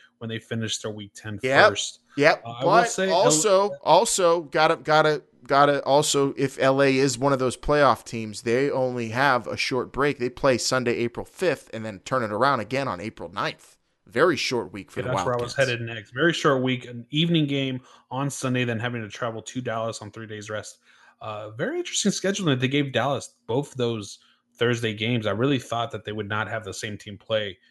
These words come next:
Speaker 1: in both those games. Um, at least L A is playing at home, just make travel a little bit easier. But that's, I mean, if that game has a lot on the line, L A can turn to the fact that Dallas has a whole week off while L A had to travel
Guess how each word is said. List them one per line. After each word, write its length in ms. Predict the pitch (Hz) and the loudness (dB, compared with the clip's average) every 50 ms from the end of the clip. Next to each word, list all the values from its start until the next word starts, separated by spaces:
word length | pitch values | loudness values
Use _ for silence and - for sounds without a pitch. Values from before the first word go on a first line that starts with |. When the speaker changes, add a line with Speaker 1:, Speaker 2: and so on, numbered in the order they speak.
| _ _ _ - | _ _ _ -8
Speaker 1:
in 100 | 110 101 | -6 -4
both 260 | 104 107 104 101 - | -4 -4 -4 -6 -8
those 220 | - 101 101 98 101 | -10 -10 -10 -10 -8
games. 500 | 104 107 107 104 101 98 95 - - _ _ _ _ _ _ _ _ _ _ _ - | -8 -6 -6 -6 -6 -8 -10 -14 -20 _ _ _ _ _ _ _ _ _ _ _ -20
Um, 600 | 120 117 107 101 98 95 92 90 87 87 92 - | -16 -14 -12 -12 -10 -12 -12 -14 -18 -20 -20 -14
at 60 | _ 120 | _ 0
least 220 | 131 139 151 - | 2 2 2 2
L 220 | 131 131 127 127 123 | 2 4 4 4 4
A 120 | 127 131 | 4 4
is 120 | 135 131 | 2 2
playing 280 | - - - 127 120 113 | 0 -2 -2 0 0 0
at 100 | 107 98 | -2 -4
home, 440 | - - 135 131 123 123 120 117 117 - _ _ _ _ _ | -4 -2 0 0 0 0 -2 -4 -8 -12 _ _ _ _ _
just 160 | - - - | -16 -10 -10
make 120 | 113 104 - | -8 -8 -6
travel 280 | - 127 113 110 104 | -4 -2 -2 -2 -2
a 100 | 101 104 | -6 -4
little 180 | 110 127 131 127 | -2 0 0 0
bit 140 | 117 117 107 | 0 -4 -4
easier. 300 | 113 117 113 107 110 104 | -6 -6 -6 -6 -6 -4
But 80 | 101 | -4
that's, 320 | 104 113 123 - - - - - 135 131 - | -4 -4 -4 -6 -10 -14 -14 -16 -20 -18 -10
I 40 | - | -6
mean, 140 | 127 131 127 | -4 -2 -2
if 100 | 123 123 | -2 -2
that 180 | 131 143 151 - | -2 -2 -2 0
game 180 | 165 180 180 | 2 2 2
has 180 | 165 135 170 160 | 2 2 2 2
a 40 | 160 | 4
lot 200 | 156 160 165 165 | 4 4 4 4
on 80 | 170 | 4
the 60 | 165 160 | 4 4
line, 360 | 151 151 160 175 165 139 127 | 4 4 6 4 4 4 4
L 160 | 120 127 135 | 4 4 4
A 80 | 139 135 | 4 2
can 200 | 139 - 127 117 | 0 -4 -6 -6
turn 260 | - - 131 139 135 | -4 -2 -2 -2 -2
to 80 | 127 123 | -2 -4
the 80 | 113 | -6
fact 240 | - - 117 110 110 | -4 -4 -4 -4 -4
that 140 | 113 107 107 | -4 -4 -4
Dallas 360 | - 104 110 117 120 113 - | -4 -2 -2 -2 -4 -4 -4
has 160 | - 113 110 | -6 -8 -8
a 20 | 107 | -6
whole 220 | - 127 120 110 | -4 -4 -4 -2
week 200 | 117 131 135 - | -4 -4 -4 -2
off 300 | 110 101 98 92 - - - | -4 -4 -4 -6 -10 -10 -8
while 200 | 101 98 101 98 | -8 -6 -6 -4
L 220 | 101 107 110 110 | -6 -4 -2 0
A 100 | 113 110 | 0 -2
had 140 | - - 104 | -2 -4 -8
to 80 | - - | -12 -12
travel 560 | - - - 147 160 147 120 104 101 95 - | -4 0 2 2 2 2 0 -2 -6 -10 -16